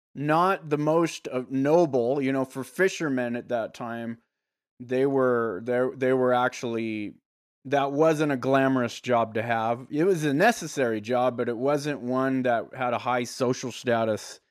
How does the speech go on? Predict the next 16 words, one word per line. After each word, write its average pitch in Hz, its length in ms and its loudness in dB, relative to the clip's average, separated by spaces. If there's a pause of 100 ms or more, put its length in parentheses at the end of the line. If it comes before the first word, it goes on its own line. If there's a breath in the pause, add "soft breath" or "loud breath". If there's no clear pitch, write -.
<laughs> - 640 -18
at, 123 220 -4
in 123 260 -4
their 117 160 -2
time. 120 380 -4
And, 110 320 -8
and, 110 320 -10 (120)
but 120 280 -6
this 185 200 -2
is 170 120 -10
the 143 120 -10
people 131 540 -6 (600)
who 135 120 2
Jesus 123 680 -4
uses 120 520 -2
as 117 240 -10